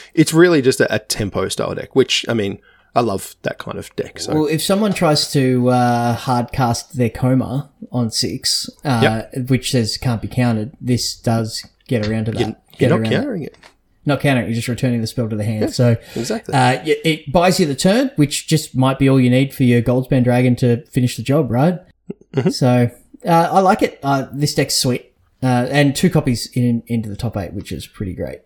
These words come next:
Speaker 2: as well.
Speaker 1: Yeah,
Speaker 2: So
Speaker 1: the, the actual, the next person who is on the list is Matty Kuisma, I think we decided it might be.
Speaker 2: That's
Speaker 1: And he
Speaker 2: close
Speaker 1: was
Speaker 2: enough.
Speaker 1: on, he, he was on Jeskai Mutate as well. Looks like the same list.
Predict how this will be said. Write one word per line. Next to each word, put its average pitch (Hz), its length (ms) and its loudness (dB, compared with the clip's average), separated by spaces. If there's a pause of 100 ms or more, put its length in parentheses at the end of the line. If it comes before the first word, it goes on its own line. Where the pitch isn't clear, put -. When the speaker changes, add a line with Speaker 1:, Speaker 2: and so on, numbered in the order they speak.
(160)
Speaker 2:
as 117 200 -8
well. 80 220 -8
Speaker 1:
Yeah, 156 280 6
Speaker 2:
So - 20 -2
Speaker 1:
the, 120 260 0
the 131 160 4
actual, 139 260 4
the 120 120 0
next 127 180 0
person 110 320 0
who 98 520 0
is 107 240 -4
on 107 180 -4
the 95 60 -4
list 101 240 -6
is 92 240 -4 (460)
Matty 107 1200 0 (140)
Kuisma, 156 680 -2 (320)
I 165 80 0
think 185 160 2
we 190 100 -2
decided 185 340 0
it 185 80 0
might 190 160 -2
be. 233 160 2 (600)
Speaker 2:
That's - 40 -4
Speaker 1:
And 135 140 6
he 143 60 6
Speaker 2:
close 135 100 8
Speaker 1:
was 120 100 0
Speaker 2:
enough. 127 140 4
Speaker 1:
on, - 120 -4
he, 127 120 -6 (440)
he 127 100 2
was 113 120 4
on 92 200 -2
Jeskai 92 280 -2
Mutate 90 260 -6
as - 120 -12
well. - 320 -10
Looks 147 220 0
like 117 380 0 (720)
the 107 200 -8
same 127 840 -8 (100)
list. - 580 -10